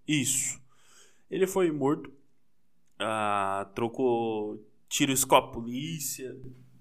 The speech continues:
opa, e tudo mais, e acabou morrendo. Até aí, bom, quem não achou que esse cara ia morrer, assim, sabe? Pô,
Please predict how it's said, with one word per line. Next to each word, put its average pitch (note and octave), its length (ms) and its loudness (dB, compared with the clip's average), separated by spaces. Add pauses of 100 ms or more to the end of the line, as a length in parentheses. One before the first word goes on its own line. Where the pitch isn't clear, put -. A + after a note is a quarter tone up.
opa, - 400 -6 (280)
e B2+ 300 4
tudo C3+ 300 4
mais, B2+ 640 10 (1200)
e - 60 10
acabou G3+ 320 12
morrendo. C#3+ 500 6 (1000)
Até D4+ 400 4
aí, G3 500 6 (1040)
bom, - 440 4
quem D#4 240 6
não C4 180 8
achou F3+ 300 8
que F3 100 6
esse - 260 8
cara B2+ 320 12
ia C3 160 6
morrer, A#2 600 4
assim, A#2+ 680 6
sabe? - 460 8 (1000)
Pô, C3+ 240 12